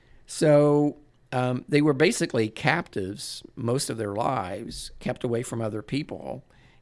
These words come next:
and, you know, then, and, um, the Myers were kind of running their lives, running and running their lives. If they didn't comply, and if they didn't,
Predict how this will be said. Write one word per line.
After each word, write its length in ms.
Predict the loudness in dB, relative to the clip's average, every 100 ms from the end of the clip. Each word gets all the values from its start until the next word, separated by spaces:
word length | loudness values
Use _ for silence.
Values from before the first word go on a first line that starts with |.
| _
and, 440 | -6 -6 -4 -6 -6
you 60 | -4
know, 180 | -4
then, 320 | -4 -6 -8 -10 -8
and, 440 | -6 -6 -6 -6
um, 520 | -8 -8 -10 -12 -16 -18 _ _ _ _ -8
the 100 | -4
Myers 500 | -2 -2 0 -2 -4
were 100 | -8
kind 220 | -8 -6
of 120 | -6
running 280 | -6 -6 -6
their 140 | -6 -6
lives, 420 | -4 -6 -10 -14 _ _ _ _ _ _ _ _ _ _ _ 0
running 380 | 2 4 2 -2
and 160 | -4
running 260 | -4 -6 -8
their 120 | -8
lives. 340 | -8 -10 -12 -18 -20 _ _ _ _ _ _ _ -4
If 200 | -2 0
they 140 | 0 2
didn't 280 | 0 0
comply, 840 | -2 -4 -2 0 2 0 0 -2 -4
and 160 | -4
if 120 | -4 -4
they 120 | -4
didn't, 460 | -4 -2 -2 -4